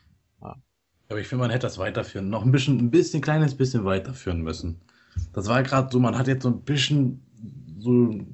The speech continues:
Speaker 2: die Spitze grad erreicht gehabt. Man dachte so, „Boah, jetzt Hell in a Cell, die beiden.“ So, und dann kommst du auf einmal, ja, Bray Wyatt. Jetzt wird, so wie es ja aussieht,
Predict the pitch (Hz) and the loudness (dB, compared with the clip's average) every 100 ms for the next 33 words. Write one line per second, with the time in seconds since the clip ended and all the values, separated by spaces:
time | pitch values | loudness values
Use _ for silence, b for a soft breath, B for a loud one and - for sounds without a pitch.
0 | - - 123 - 151 151 127 120 120 98 | -8 -2 -2 2 2 4 4 2 0 0
1 | 107 139 135 117 92 117 123 110 104 - | 2 2 0 -4 0 -2 -2 -4 -2 -2
2 | - 98 95 85 85 - 127 127 127 120 | -4 -2 0 0 -2 0 4 4 2 0
3 | 120 101 101 110 110 123 B B B B | 0 0 -2 -2 -4 -6 B B B B
4 | B B B - 120 120 110 143 131 131 | B B B -6 -2 0 2 0 2 0
5 | 117 113 104 90 101 98 104 101 117 117 | 0 0 -2 -4 -4 -2 0 0 -2 -4
6 | _ - - 107 110 - 104 107 110 123 | _ -14 -10 -6 -6 -6 -12 -8 0 2
7 | 117 110 98 117 117 113 107 | 4 2 4 2 0 -2 -2